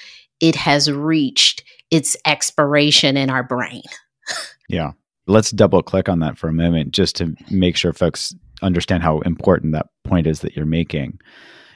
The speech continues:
Speaker 2: You know, this worrying, I think of this as an evolutionary bottleneck
Speaker 1: Mm-hmm.
Speaker 2: where planning and thinking, right? If we need to think through a problem, that's really helpful from a survival standpoint.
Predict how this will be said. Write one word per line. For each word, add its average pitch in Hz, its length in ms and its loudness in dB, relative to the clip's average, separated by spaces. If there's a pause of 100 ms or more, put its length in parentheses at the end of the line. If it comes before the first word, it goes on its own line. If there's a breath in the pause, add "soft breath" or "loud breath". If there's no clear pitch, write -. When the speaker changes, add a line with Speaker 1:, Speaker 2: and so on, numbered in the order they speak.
Speaker 2:
You 98 100 0
know, 87 100 4
this 82 260 0
worrying, 92 960 4 (380 soft breath)
I 101 60 2
think 107 160 6
of 104 80 4
this 95 220 4
as 85 140 0
an 87 160 2
evolutionary 90 600 0 (240)
bottleneck 101 640 -2 (580)
Speaker 1:
Mm-hmm. 165 140 -4
Speaker 2:
where 92 460 6 (760)
planning 135 580 4
and 95 200 2 (100)
thinking, 101 640 -2
right? 92 120 -2
If 90 100 -4
we 110 100 4
need 104 200 4
to 101 100 2
think 95 240 -4
through 95 220 -2
a 85 40 -2
problem, 98 600 -4 (240)
that's 104 540 2
really 92 360 2
helpful - 720 -8 (100)
from 95 220 0
a 87 80 0
survival 87 480 0
standpoint. 85 720 -8